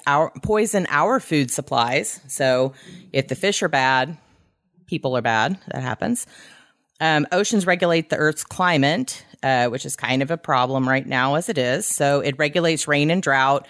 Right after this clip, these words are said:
absorbs C O two, and it keeps temperatures in balance. And then, obviously, uh, the ocean is also the source of food for about a billion people on the planet. So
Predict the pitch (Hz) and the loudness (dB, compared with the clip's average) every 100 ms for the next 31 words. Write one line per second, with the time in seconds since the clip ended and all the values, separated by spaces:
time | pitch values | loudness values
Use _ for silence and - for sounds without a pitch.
0 | - _ 151 131 160 147 147 - 139 131 | -20 _ -4 0 0 0 -2 -2 0 0
1 | - 254 247 240 240 - 165 160 - 180 | -2 -2 0 0 -2 0 0 0 -4 -4
2 | 156 - 147 151 - 131 131 120 123 117 | -2 -2 -2 -2 -4 -4 -2 -4 0 0
3 | 180 320 - - - - - _ _ _ | 0 -2 -8 -12 -20 -20 -20 _ _ _
4 | _ 156 156 156 151 156 - 147 147 147 | _ 0 2 2 2 0 0 0 0 -2
5 | - 147 139 135 135 131 123 127 143 143 | 0 0 0 -2 0 0 0 0 0 0
6 | - 139 131 139 - 147 - 160 151 - | 0 -2 0 -2 -2 -6 -4 -2 -2 -4
7 | 131 147 135 131 - 117 185 170 165 151 | -4 0 0 -2 -2 0 0 0 0 0
8 | 139 123 127 123 - 123 - - - - | 0 2 2 0 -2 -4 -4 -4 -4 -6
9 | - - - - - - - 80 | -6 -8 -8 -12 -16 -8 -2 -2